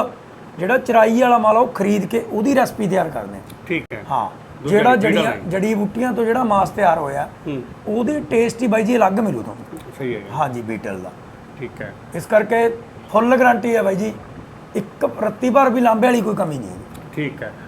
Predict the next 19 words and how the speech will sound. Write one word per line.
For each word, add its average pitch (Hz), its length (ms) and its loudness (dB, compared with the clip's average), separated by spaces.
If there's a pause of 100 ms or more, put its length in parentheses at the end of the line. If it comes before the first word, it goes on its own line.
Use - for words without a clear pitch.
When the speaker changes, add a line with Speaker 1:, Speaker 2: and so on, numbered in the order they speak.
(120)
Speaker 1:
ਅਗਰ 202 80 6
Speaker 2:
ਲਓ 254 60 6
ਬਾਈ - 80 4
Speaker 1:
ਤੁਹਾਨੂੰ 277 360 6
ਕੋਈ 269 180 -2
ਪਸੰਦ 233 380 0
ਨਹੀਂ 233 340 2
ਆਈ 247 200 4
ਗੱਲ, 202 260 6 (100)
Speaker 2:
ਹੂੰ। 151 140 -4 (400)
Speaker 1:
ਤਾਂ 233 160 6
ਤੁਸੀਂ 226 260 -2
ਸਾਥੋਂ 220 360 4
ਪੈਸੇ 220 420 2
ਵਾਪਸ 185 380 4
ਤੱਕ 170 220 -6
ਦੀ 196 140 -2
ਜ਼ਿੰਮੇਵਾਰੀ 131 480 -4
ਹੈ। 92 100 -12